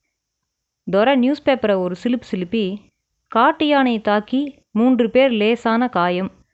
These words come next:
மருத்துவமனையில் அனுமதி," அப்படின்னா. கேமர் உடனே, "அந்த யானையோட காயத்துக்கு யார் மருந்து போடுறது?" அப்படின்னா. பின்னாலிருந்து சீனியரு,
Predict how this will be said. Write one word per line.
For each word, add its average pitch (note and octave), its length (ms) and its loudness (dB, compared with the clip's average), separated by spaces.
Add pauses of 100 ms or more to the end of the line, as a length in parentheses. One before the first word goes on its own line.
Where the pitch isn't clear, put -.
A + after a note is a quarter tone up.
(360)
மருத்துவமனையில் A#3 920 0
அனுமதி," F#3+ 680 -2 (140)
அப்படின்னா. D#3+ 520 -6 (840)
கேமர் A3 300 0
உடனே, F#3 460 -2 (600)
"அந்த A#3 240 0
யானையோட B3+ 640 0
காயத்துக்கு A3+ 500 -2
யார் G#3+ 420 0
மருந்து G#3 340 -2
போடுறது?" E3 540 -6 (540)
அப்படின்னா. D#3 540 -4 (600)
பின்னாலிருந்து A3 680 0
சீனியரு, F#3+ 540 -2